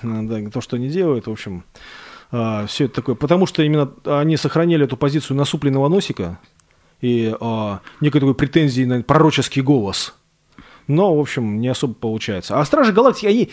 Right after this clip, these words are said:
никаким пророческим голосом не собираются быть, не собираются каких-то сделать, э, гло-, э, глобальных высказываний. Или, если делают их,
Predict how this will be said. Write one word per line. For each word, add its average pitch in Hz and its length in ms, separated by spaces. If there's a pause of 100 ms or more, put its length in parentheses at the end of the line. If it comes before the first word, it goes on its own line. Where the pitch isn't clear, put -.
(100)
никаким 202 380
пророческим 175 480
голосом 165 300
не 139 60
собираются 175 520
быть, 165 260 (300)
не 160 120
собираются 175 500
каких-то 143 380
сделать, 131 840
э, 113 420 (420)
гло-, 165 380
э, - 20
глобальных 156 580
высказываний. 175 520
Или, 240 240
если 190 300
делают 175 540
их, - 280